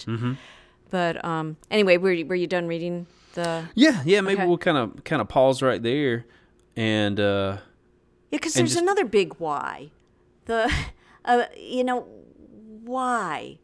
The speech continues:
Speaker 2: did God, in, in all the ways that he could have sent the Savior of the world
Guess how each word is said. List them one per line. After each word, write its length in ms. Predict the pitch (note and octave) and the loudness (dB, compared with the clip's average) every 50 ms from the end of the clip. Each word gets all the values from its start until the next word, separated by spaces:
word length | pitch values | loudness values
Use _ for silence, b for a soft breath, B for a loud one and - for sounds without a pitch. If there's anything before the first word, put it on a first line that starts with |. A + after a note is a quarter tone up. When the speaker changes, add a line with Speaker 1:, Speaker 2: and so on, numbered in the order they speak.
| _ _ _ | _ _ _
Speaker 2:
did 200 | - G3+ F3+ - - | -4 -4 -2 -2 -2
God, 440 | G#3 F#3+ F#3 F#3 F3+ F3+ F3+ F3 | -2 0 0 2 2 2 0 -2
in, 360 | - - F#3+ F#3 F3 E3+ E3+ - - | -4 -6 -6 -4 -4 -4 -6 -8 -8
in 320 | - F3+ F3 E3+ E3 E3 - - - | -6 -4 -4 -4 -4 -6 -8 -6 -2
all 580 | - G3 G#3 A3+ B3 C4 C#4 C#4 C#4+ C#4+ C#4+ - b b b b b b b b _ | -2 0 2 2 2 2 2 0 -2 -6 -10 -14 b b b b b b b b _
the 280 | - G#3 G3 F#3 F3 E3 - - - | 0 2 2 2 0 -2 -8 -14 -10
ways 680 | E3 F3 F#3 F3 F3 E3 E3 D#3 C#3+ C#3 B2+ - - | -4 -2 0 2 4 4 4 2 0 -2 -4 -6 -6
that 200 | - D#3+ D3+ D3+ D3+ | -4 -2 -4 -4 -4
he 240 | - F#3 F3+ F#3 | -6 -8 -6 -6
could 240 | F3+ - - F#3+ F3 | -8 -8 -6 -6 -4
have 120 | F3+ E3+ - | -4 -4 -4
sent 580 | - - F#3 D#3 C#3 G#2+ - - - - - - b b b b b b b b | -4 -4 -2 -2 -4 -4 -6 -12 -16 -18 -20 -20 b b b b b b b b
the 80 | E3+ D#3+ | -8 -6
Savior 440 | - - E3+ E3+ E3+ - F#3 F3+ E3+ | 0 2 2 2 2 2 0 0 -2
of 120 | D#3 E3 | -2 -2
the 100 | - E3 | -4 -6
world 540 | D3+ D3 D3+ C3+ B2+ B2+ - - - - - | -4 -4 -4 -6 -6 -8 -10 -12 -14 -18 -20